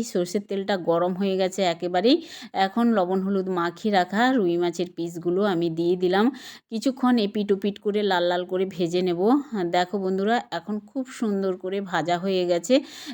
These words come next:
এবার আমি একে একে মাছগুলো থালায় তুলে রাখলাম। তারপরে দেখো, সেই তেলের উপরেই কয়েকটা কোয়া রসুন, একটা পেঁয়াজ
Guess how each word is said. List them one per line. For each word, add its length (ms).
এবার 280
আমি 200
একে 260
একে 280
মাছগুলো 500
থালায় 420
তুলে 240
রাখলাম। 340
তারপরে 460
দেখো, 320
সেই 320
তেলের 380
উপরেই 460
কয়েকটা 380
কোয়া 280
রসুন, 520
একটা 420
পেঁয়াজ 480